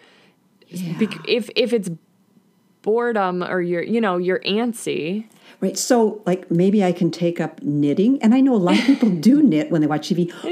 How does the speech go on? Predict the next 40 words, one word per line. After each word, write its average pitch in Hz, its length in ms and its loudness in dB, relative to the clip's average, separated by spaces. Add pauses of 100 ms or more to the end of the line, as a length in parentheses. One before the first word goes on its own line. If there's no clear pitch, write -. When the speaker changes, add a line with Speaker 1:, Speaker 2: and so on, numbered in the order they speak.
(120)
Speaker 1:
Or 220 380 4
I 196 80 2
could 190 180 -4
take 185 220 -2
up 175 100 -4
smoking 185 920 0
or 151 580 -2
drinking 190 640 2
Speaker 2:
Yeah. 185 60 0
Speaker 1:
or 160 100 -2
something. 208 340 2
Speaker 2:
Yeah. 175 140 0
Oh, 240 180 0
those, 208 480 -4 (120)
that 202 120 -2
sounds 233 260 0
Speaker 1:
Yeah. 170 80 -4
Speaker 2:
really 180 220 -2
good. 185 220 -8
Speaker 1:
Right. 180 360 -2
Or 156 140 -4
something 254 420 0
Speaker 2:
I 175 40 4
think 165 160 2
we're 165 80 4
Speaker 1:
maybe 160 140 4
more 185 80 2
Speaker 2:
solving 190 340 2
the 180 60 2
Speaker 1:
healthy. 165 120 -2
Speaker 2:
problem. 160 420 -2
Speaker 1:
Right. 160 140 -2
Speaker 2:
We 196 120 0
are 170 60 2
Speaker 1:
Okay. 170 120 -2
Speaker 2:
solving 156 340 -2
the 147 100 -6
problem 151 460 -4
Speaker 1:
Yeah, - 100 -4
Speaker 2:
right - 120 -6